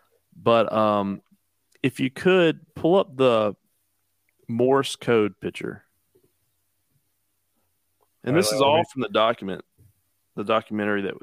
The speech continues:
Speaker 1: that I watched. Thank you. I see the, <laughs> I see the comments of the Morse.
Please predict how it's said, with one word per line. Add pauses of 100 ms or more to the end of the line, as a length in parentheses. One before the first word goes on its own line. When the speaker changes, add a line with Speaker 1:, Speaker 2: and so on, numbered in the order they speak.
Speaker 1:
that
I
watched. (1800)
Thank
you. (200)
I
see
the,
<laughs>
I
see
the
comments
of
the
Morse.